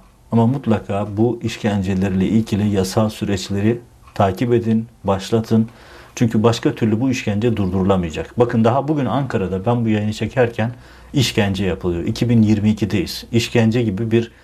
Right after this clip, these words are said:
aşağılık bir suç pervasızca ve yaygın olarak yapılmaya devam ediyor. Helikopterden adam atıyorlar. Cezaevinde işkenceyle öğretmen öldürüyorlar.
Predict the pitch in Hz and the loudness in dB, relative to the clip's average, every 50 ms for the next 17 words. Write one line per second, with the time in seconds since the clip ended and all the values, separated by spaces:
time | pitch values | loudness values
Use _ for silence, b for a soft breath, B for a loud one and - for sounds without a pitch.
0 | B B B B B B B 113 101 - - 110 - - 151 - - 123 113 - | B B B B B B B -4 0 2 0 2 2 0 -2 -4 -2 -2 -2 -2
1 | - - 143 151 151 - - - - _ - - 110 110 110 110 117 117 117 - | -4 -4 -4 -4 -4 -6 -14 -16 -18 _ -2 0 0 2 2 0 0 0 -2 -2
2 | 131 123 107 98 123 123 120 117 107 92 101 101 101 101 139 147 127 101 98 95 | -2 -2 -2 2 2 2 2 2 -2 0 0 -2 0 0 0 0 0 0 0 -2
3 | 95 92 98 98 92 98 95 95 95 98 101 92 92 85 85 90 90 85 82 80 | -2 -2 -4 -6 -6 -4 -2 0 0 0 0 0 -2 0 0 -2 -4 -4 -6 -10
4 | 76 73 73 78 - - - - - - - - - - - 127 131 123 127 135 | -10 -12 -12 -14 -14 -18 -20 -20 -20 -20 -20 -20 -16 2 2 2 4 4 2 0
5 | 117 120 - 120 110 104 113 104 95 92 104 120 131 127 131 - 127 123 123 127 | 0 2 2 2 2 2 -2 -2 -2 0 0 0 0 0 0 -2 0 2 2 2
6 | 127 127 - b b b b b b b b b b b b b b b b - | 0 -2 -10 b b b b b b b b b b b b b b b b 0
7 | - 117 117 117 139 135 127 123 120 113 110 104 113 120 117 - 110 - - - | 2 2 4 4 2 2 4 2 2 2 2 2 2 2 2 0 -4 -8 -4 -2
8 | 110 104 101 107 104 95 95 95 - - 92 95 95 95 95 95 104 123 131 131 | -2 -2 0 -2 -2 0 0 -2 -2 0 0 2 2 2 0 2 2 2 4 4
9 | 127 120 113 123 123 123 123 120 117 123 120 120 - - | 4 4 2 2 2 4 4 4 4 2 0 -2 -6 -10